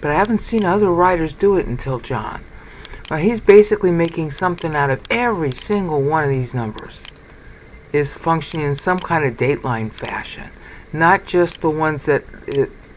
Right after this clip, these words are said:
is typical. Typically, you only do 'em when they're divisible by seven.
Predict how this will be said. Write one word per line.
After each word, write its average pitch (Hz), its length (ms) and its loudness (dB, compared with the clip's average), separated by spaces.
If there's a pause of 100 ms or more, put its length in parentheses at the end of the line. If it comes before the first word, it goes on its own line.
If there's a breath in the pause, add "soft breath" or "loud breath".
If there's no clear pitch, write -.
(520)
is 139 140 -8
typical. - 600 -6 (340 loud breath)
Typically, 202 480 2
you 160 100 2
only 160 280 2
do 151 180 -2
'em 151 220 -2
when 143 120 -2
they're 139 120 2
divisible 131 560 0
by 117 240 0
seven. - 480 -6